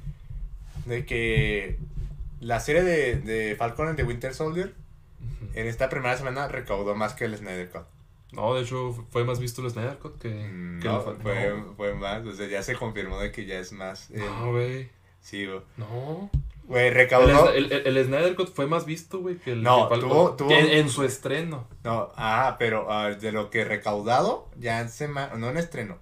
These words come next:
Speaker 1: recaudado en la semana,
Speaker 2: Ujú.
Speaker 1: este, Winter Soldier.
Speaker 2: Ajá, ok.
Speaker 1: Dos, este,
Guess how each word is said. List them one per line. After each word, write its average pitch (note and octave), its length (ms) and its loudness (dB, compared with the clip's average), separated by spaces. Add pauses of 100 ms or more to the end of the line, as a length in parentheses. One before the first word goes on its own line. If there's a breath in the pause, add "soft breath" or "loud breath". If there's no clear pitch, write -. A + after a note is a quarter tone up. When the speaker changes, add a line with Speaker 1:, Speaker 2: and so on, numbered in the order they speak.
Speaker 1:
recaudado G#2+ 840 -2 (640)
en G#2+ 160 -6
la G#2 100 -2
semana, C3 600 -2
Speaker 2:
Ujú. G#2+ 300 -6 (520)
Speaker 1:
este, G#2+ 880 -2
Winter G2+ 320 -8
Soldier. F2+ 360 -10 (400)
Speaker 2:
Ajá, G2 840 -10 (400)
ok. A2+ 160 -14 (320)
Speaker 1:
Dos, C3+ 600 -2 (440)
este, B2 800 -2